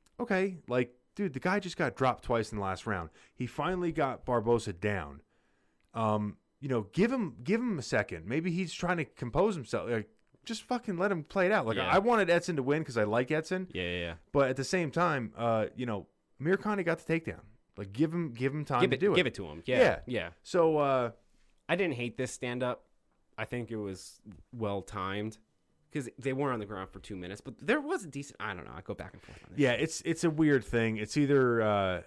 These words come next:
Speaker 1: I, I don't know. There's very few times when everyone agrees that a stand-up was warranted.
Speaker 2: Oh, yeah. I mean, there's always gonna be someone out there saying, "No, too early.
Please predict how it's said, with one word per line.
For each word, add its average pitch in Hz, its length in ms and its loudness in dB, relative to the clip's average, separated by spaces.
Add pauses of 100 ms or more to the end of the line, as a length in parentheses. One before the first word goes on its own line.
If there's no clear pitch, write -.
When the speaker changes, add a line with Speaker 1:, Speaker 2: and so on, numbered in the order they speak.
(1300)
Speaker 1:
I, 107 200 -6 (220)
I 110 120 -4
don't 98 140 -4
know. 90 220 -4
There's 120 200 2
very 151 380 6
few 151 200 -2
times 123 500 -2
when 104 340 0
everyone 107 400 -2
agrees 92 440 -4
that 87 120 -2
a 85 40 -8
stand-up 85 480 -10
was 76 160 -12
warranted. 73 560 -16 (380)
Speaker 2:
Oh, 165 160 4
yeah. 110 260 -4 (580)
I 135 60 -2
mean, 131 420 -6
there's 143 220 -2 (100)
always 151 340 4
gonna 131 180 0
be 117 120 -4
someone 123 320 -2
out 110 180 -4
there 95 220 -2
saying, 92 360 -8
"No, 92 400 -4
too 117 220 -4
early. 87 360 -8